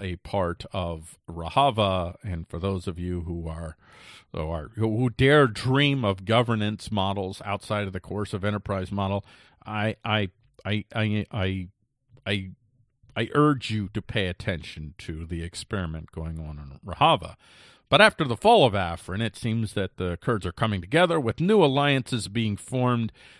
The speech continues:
that had previously been denied. And the Kurds, they're now coming together in force and with renewed determination to exact revenge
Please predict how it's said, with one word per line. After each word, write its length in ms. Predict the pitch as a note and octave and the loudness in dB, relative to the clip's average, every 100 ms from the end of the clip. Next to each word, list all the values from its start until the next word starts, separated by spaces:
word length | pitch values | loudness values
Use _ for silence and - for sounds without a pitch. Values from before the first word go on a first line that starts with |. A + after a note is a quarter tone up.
| _ | _
that 100 | G#2 | -2
had 200 | A2+ G2+ | -2 -2
previously 960 | - - D3+ D#3 D3 C3 - B2 B2 A#2 | -6 -4 0 2 4 2 -2 -6 -4 -4
been 460 | F#2 G2+ G#2 G2 - - | -2 0 0 -4 -8 -10
denied. 840 | G2 F2 E2+ B2+ E3+ G#2 D2 - _ _ _ _ - - _ | -4 -4 2 4 4 2 0 -10 _ _ _ _ -20 -20 _
And 140 | G#2 A2 | -2 -2
the 40 | |
Kurds, 600 | - F3+ G3 F3+ - - _ _ _ | 4 6 8 6 -2 -10 _ _ _
they're 100 | - | 2
now 200 | C#3+ G#3 | 4 4
coming 400 | G#3+ - F#3 F3 | 2 2 2 2
together 500 | D#3 C3+ D3 C#3 C3+ - _ - | 2 2 2 4 0 -4 _ 0
in 160 | E3 | 2
force 600 | G3+ - E2 D#2 - - - - | 2 -2 -4 -6 -12 -18 -10 -2
and 180 | G#2+ | 0
with 240 | G#2+ A2+ - | 2 0 -2
renewed 640 | G2 A2 A2+ C3 F#3 D3+ G2+ | 0 2 6 6 4 0 0
determination 920 | A#2+ - C#3 B2 G2+ A2 A#2 A2 G#2+ | 0 0 0 0 0 -2 -2 -6 -4
to 160 | G#2 F#2+ | -4 -6
exact 540 | D#2+ D#2+ G2+ A#2 - | -6 -6 -2 -2 -2
revenge 680 | A#2 G#2 A2 B2 A#2+ A#2 | -4 0 2 2 0 -4